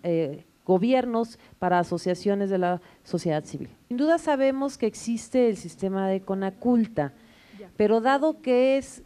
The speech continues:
Speaker 1: esta aprobación o esta, eh, presentación de proyectos o esta asignación incluso de recursos es una,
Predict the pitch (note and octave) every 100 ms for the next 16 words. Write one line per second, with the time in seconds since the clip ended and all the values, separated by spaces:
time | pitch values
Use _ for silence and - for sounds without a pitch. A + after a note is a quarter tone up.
0 | - A3+ A#3 - C4+ C4 B3 - F#3+ -
1 | G3 F3+ F3+ F3 - G3+ G3 G3+ G3 F#3
2 | F#3+ F#3+ - G#3+ G3+ G3 F3 D#3+ - D#3+
3 | D#3+ E3+ E3 F3+ E3+ F3 - F#3+ G3 F#3
4 | F3 E3 F3 - F#3 F3+ F3 - F#3+ F3+
5 | E3+ D#3+ - F#3 F#3 F#3 F3 G3 F#3 F3+
6 | F3 F3 - - - - - - - -
7 | D#4 G#3 A#3 A3+ - A3+ A#3 A#3+ A#3+ A3+